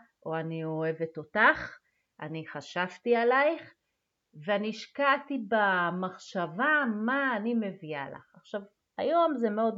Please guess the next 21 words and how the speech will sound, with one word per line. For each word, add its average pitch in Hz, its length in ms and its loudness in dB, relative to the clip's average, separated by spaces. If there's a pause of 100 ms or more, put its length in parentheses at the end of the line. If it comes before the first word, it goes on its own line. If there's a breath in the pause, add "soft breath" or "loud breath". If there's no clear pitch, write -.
נהוג 269 500 -2
שבאירועים 165 1040 -6 (400)
אנחנו 175 340 -10
מביאים 156 440 -10
כסף - 400 -20 (680)
במקום 247 580 0
מתנה. 151 400 -6 (540)
ואומרים 240 560 -2
שמי 294 280 -6
שמביא 254 520 -2
מתנה, 220 680 0
עוד 269 240 -2
פעם 214 200 0
העניין 185 400 -2
של 175 220 -6
הקמצן, 165 720 -2
כי 208 80 -6
הוא 180 120 -6
רוצה 165 320 -6
לחסוך 147 440 -12 (100)
כסף. - 340 -20